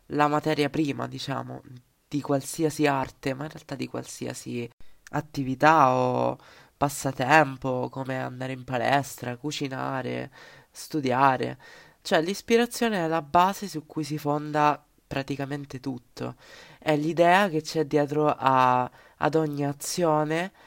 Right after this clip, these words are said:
eh, che compiamo all'interno delle nostre vite. È la fo-, il fondamento su cui si basa qualsiasi cosa.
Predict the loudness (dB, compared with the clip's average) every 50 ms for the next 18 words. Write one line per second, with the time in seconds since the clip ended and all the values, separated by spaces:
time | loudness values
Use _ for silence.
0 | -20 -20 -20 -20 _ _ _ -18 -16 -16 -16 -10 -8 -8 -6 -4 -4 -4 -4 0
1 | 2 2 4 4 4 2 0 0 -2 -6 -6 -6 -6 -4 -4 -4 -4 -6 -6 -8
2 | -10 -12 -12 -12 -10 -8 -6 -6 -6 -6 -6 -8 -10 -12 -12 _ _ _ _ _
3 | -20 -20 -20 -20 -20 -20 -20 -20 -20 -20 -20 _ _ _ _ _ _ _ _ _
4 | _ _ _ _ _ _ _ _ _ -4 -4 -4 -4 -6 _ -10 -6 -4 -2 0
5 | 0 2 2 2 2 2 0 -2 -4 -4 -6 -4 -4 -6 -8 -8 -6 -6 -6 -4
6 | -2 -2 0 2 2 2 2 0 -2 -4 -2 -2 -2 -2 -4 -8 -8 -6 -4 -4
7 | -4 -2 -4 -6 -4 0 2 4 4 4 2 0 0 0 2 2 0 0 -4 _
8 | -6 -4 -4 -4 -4 -4 -2 -2 -2 -2 -2 0 2 2 2 0 -2 -6 -8 -8
9 | -8